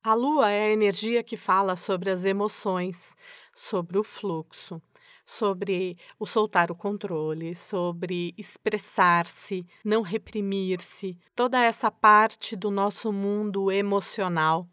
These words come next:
que, nossa, como a gente negligencia. Na verdade, o mundo emocional é um mundo bastante forte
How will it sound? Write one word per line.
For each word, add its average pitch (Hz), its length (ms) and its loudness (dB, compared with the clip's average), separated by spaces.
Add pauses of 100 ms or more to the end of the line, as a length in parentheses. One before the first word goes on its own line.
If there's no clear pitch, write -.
(180)
que, 220 560 -4
nossa, 214 680 -2
como 208 260 -2
a 202 40 2
gente 185 360 -4
negligencia. 180 880 -6 (460)
Na 202 60 -2
verdade, 240 600 2
o 233 80 -2
mundo 240 280 2
emocional 208 880 2
é 196 140 -2
um 196 240 -2
mundo 196 640 0
bastante 185 1000 -2
forte 170 760 -4